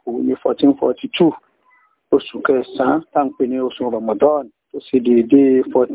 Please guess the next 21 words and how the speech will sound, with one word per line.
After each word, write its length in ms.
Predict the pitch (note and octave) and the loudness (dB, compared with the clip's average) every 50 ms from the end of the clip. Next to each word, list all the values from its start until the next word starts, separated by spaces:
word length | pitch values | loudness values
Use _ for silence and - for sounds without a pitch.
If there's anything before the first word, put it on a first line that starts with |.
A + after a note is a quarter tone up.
| - - C#3+ C3+ C3 C3 B2 | -4 -2 0 2 2 2 0
two 160 | - - D#3 | 2 2 2
thousand 360 | D#3 - C#3 C3 C3 C#3+ C#3+ C#3+ | 2 2 0 0 2 0 0 -2
and 140 | C#3 A#2+ - | -2 -4 -6
twenty-one, 680 | - B2+ B2 B2+ - B2+ A#2+ B2 C3+ D3 D#3 C#3+ A#2+ A2 _ _ _ _ _ _ _ _ _ _ _ - | -8 -10 -10 -8 -8 -6 -2 0 0 0 0 -2 -4 -8 _ _ _ _ _ _ _ _ _ _ _ -12
oṣù 420 | C3 - - - - B3+ - - - | -12 -10 -10 -12 -12 -12 -12 -12 -8
kẹrin, 480 | - B2+ B2+ B2+ B2+ B2+ B2 B2+ C3 C3 - _ - - _ _ _ _ _ _ _ _ _ _ - _ - - - - | -2 0 0 0 0 0 0 0 -2 -2 -4 _ -20 -20 _ _ _ _ _ _ _ _ _ _ -20 _ -20 -20 -20 -12
èyí 240 | - A2+ A2 A#2+ B2+ | -8 -4 -2 0 0
tó 100 | - C#3 C3+ | 0 0 -2
jẹ́ 180 | B2+ C#3 C3 - | 0 0 -2 0
ti 80 | - B2 | -2 -4
Gregorian. 640 | A2 A2+ A2 G#2+ A2+ C3 C#3 C#3 D3 D3 C3+ A#2+ - _ _ _ _ _ _ _ | -4 -6 -8 -2 2 2 4 4 4 2 2 0 -6 _ _ _ _ _ _ _
Ohun 180 | - D3 D#3 D3+ | -2 -2 -2 0
tí 120 | - - | 2 2
a 100 | D#3+ D3+ | 2 2
fẹ́ 140 | D3+ E3 E3 D#3 | 2 0 -2 0
máa 140 | D#3 D3+ | 0 -2
gbé 160 | D3+ D3 E3 E3 | -2 0 2 4
yẹ̀wò 320 | F3 F3 E3 D3 B2 A#2+ | 4 4 4 2 0 -4
pẹ̀lú 220 | C3 B2 A#2 C3 D3+ | -8 -8 -6 -2 0
àánú 200 | D3 C#3 C3 C3+ | 0 0 0 0
Ọlọ́run 400 | C3 C3 B2+ C3 D3 C#3 B2+ | -2 -2 0 0 0 -2 -2